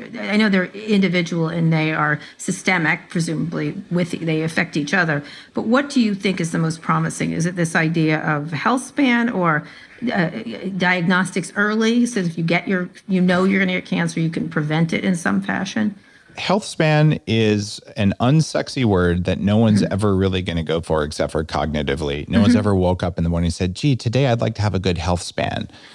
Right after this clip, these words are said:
Speaker 2: So
Speaker 1: <laughs>
Speaker 2: it's a garbage marketing word. It's
Speaker 1: Right.
Speaker 2: just better than anti-aging, which everyone thinks
Speaker 1: Mm-hmm.
Speaker 2: means plastic surgery. <laughs>
Speaker 1: Right,
Speaker 2: So
Speaker 1: right.
Speaker 2: I don't know a better word, but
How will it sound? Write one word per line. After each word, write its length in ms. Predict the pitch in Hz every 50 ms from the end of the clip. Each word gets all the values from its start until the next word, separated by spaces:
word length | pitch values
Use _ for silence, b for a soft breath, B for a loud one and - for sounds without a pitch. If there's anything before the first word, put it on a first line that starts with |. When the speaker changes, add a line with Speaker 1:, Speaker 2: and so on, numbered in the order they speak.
| B -
Speaker 2:
So 220 | - 98 90 85 - - -
Speaker 1:
<laughs> 100 | - -
Speaker 2:
it's 220 | 110 117 113 - 143
a 40 |
garbage 640 | 123 110 104 113 113 101 104 107 101 110 104 98 95
marketing 460 | 95 82 80 80 - 90 82 82 80
word. 320 | 82 82 87 90 87 82
It's 140 | - 214 190
Speaker 1:
Right. 40 | -
Speaker 2:
just 240 | - 117 107 - -
better 260 | - 98 92 92 92
than 160 | 85 90 85
anti-aging, 760 | 85 82 82 82 - 85 76 87 151 160 127 101 80 71 76
which 140 | 78 76 -
everyone 240 | 78 76 80 78 73
thinks 200 | - 107 95 -
Speaker 1:
Mm-hmm. 80 | -
Speaker 2:
means 160 | 76 76 76
plastic 340 | - - - - - - 85
surgery. 340 | - - 101 92 - - - - - - -
<laughs> 180 | - - - -
Speaker 1:
Right, 240 | 214 175 160 -
Speaker 2:
So 160 | - - - - -
Speaker 1:
right. 160 | - 180 -
Speaker 2:
I 40 | 170
don't 100 | 202 214
know 100 | 240 196
a 40 | 139
better 280 | 110 117 123 143 165
word, 260 | 180 190 208 220 185 B B B B B B B
but 240 | - 139 127 -